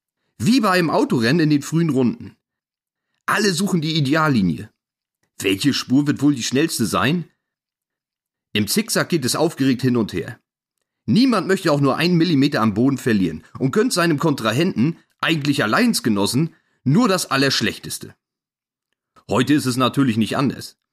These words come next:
Außer für mich. Heute kann ich gönnen. Also nur das Beste, meine ich.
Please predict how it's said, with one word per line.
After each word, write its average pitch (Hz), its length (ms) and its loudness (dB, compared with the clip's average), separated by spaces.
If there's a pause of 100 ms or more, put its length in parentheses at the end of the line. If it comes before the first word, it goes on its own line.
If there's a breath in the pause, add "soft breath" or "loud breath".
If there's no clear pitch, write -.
(560)
Außer 208 320 0
für 165 140 2
mich. - 320 -8 (480)
Heute 202 320 0
kann 147 180 0
ich 135 160 -2
gönnen. 76 320 -6 (500)
Also 131 240 0
nur 123 140 4
das 98 200 -4
Beste, 147 280 -4
meine 85 320 -2
ich. - 240 -14